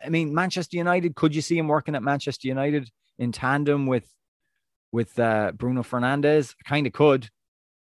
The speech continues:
Um, his link-up play this season has been so unbelievably good, his assists,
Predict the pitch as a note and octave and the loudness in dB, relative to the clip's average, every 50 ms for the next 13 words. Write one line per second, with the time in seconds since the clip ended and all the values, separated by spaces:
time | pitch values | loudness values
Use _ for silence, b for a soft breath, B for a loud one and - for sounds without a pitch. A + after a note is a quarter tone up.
0 | _ _ - G#2 G#2+ G#2+ G#2 G#2+ G#2 G2+ F#2+ F#2 - _ _ _ _ - C#3+ C3+ | _ _ -6 -2 0 2 2 2 0 -2 -4 -8 -12 _ _ _ _ -2 -2 0
1 | A2+ B2 C3 D3 F3 F#3+ - F3 C#3+ - - D3 C#3 C3+ B2+ A#2+ B2 - - - | 2 2 4 4 4 4 4 2 0 2 2 2 4 4 4 2 0 -4 -4 -2
2 | C#3 D3 D#3 C#3+ A#2 B2 A#2+ A#2 A2+ G2 - A#2+ A#2 G#2+ - - - - - D3 | 0 0 0 0 -2 -4 -6 -6 -6 -6 -6 -6 -6 -6 -6 -8 -10 -2 2 4
3 | D3 D3+ D3+ C#3+ C3 A2+ - - C#3+ C#3 C#3 A#2+ A#2 A2+ A#2 B2 C3 C#3 D3+ D#3 | 6 8 8 6 6 4 2 0 -2 -2 0 -2 -2 -2 0 0 2 2 2 2
4 | C3+ A2 A2+ F#2+ G2 G#2 G2+ F#2 G#2 C3 C#3 C3+ A#2+ F#2 G#2 G2+ F2+ G2+ G2 - | 0 -2 -4 -6 -6 -6 -6 -2 2 4 4 4 4 2 -2 -6 -8 -8 -10 -8
5 | - - - D#3 D#3 B2+ - - - - - | -8 -4 0 0 0 0 0 -4 -14 -18 -20